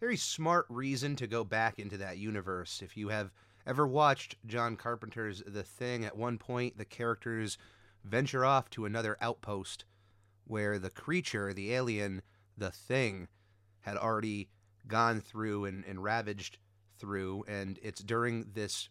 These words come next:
prequel in two thousand eleven that you get to see the events play out of what happened in that outpost. But unfortunately, whoever was working on that movie or whoever decided to fund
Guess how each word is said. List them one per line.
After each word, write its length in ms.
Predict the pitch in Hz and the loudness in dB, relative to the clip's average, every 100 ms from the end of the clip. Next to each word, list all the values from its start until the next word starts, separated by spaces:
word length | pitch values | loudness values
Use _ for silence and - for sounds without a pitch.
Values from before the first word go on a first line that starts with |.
| - | -12
prequel 560 | - 185 185 113 110 | -4 -4 -2 -2 -2
in 60 | 98 | -2
two 180 | - 117 | -2 -2
thousand 380 | 117 110 104 104 | 0 0 0 0
eleven 340 | 110 147 123 | 2 2 0
that 120 | 110 | -2
you 80 | 101 | -4
get 120 | 107 104 | -6 -6
to 60 | |
see 220 | - 117 | -8 -6
the 120 | 104 104 | -4 -4
events 420 | 95 104 101 - - _ _ _ | -4 -4 -4 -8 -12 _ _ _
play 280 | - 110 110 | -2 0 4
out 220 | 151 135 | 4 4
of 160 | 98 90 | -2 -2
what 160 | 101 - | -4 0
happened 540 | 113 107 - 98 92 _ _ _ _ _ - | 0 0 0 -6 -8 _ _ _ _ _ -4
in 180 | 101 | -2
that 140 | 95 90 | 0 4
outpost. 600 | 165 - 98 85 - - _ _ _ _ _ _ _ _ | 2 2 -8 -10 -12 -16 _ _ _ _ _ _ _ _
But 100 | - | -2
unfortunately, 800 | 113 104 220 247 - 104 101 107 | -2 6 8 8 6 2 2 -2
whoever 360 | 117 117 143 156 | 0 2 4 4
was 220 | 117 117 | 2 2
working 300 | 143 165 151 | 2 2 2
on 140 | 151 | 2
that 160 | 147 127 | 2 2
movie 480 | 135 190 160 165 170 | 2 0 0 -2 -2
or 240 | 135 135 | 0 2
whoever 400 | 113 135 143 135 | 2 4 4 4
decided 540 | 127 120 - 143 135 131 | 2 2 2 4 2 0
to 100 | 117 | -6
fund 540 | - 151 160 151 143 | -2 2 4 4 -2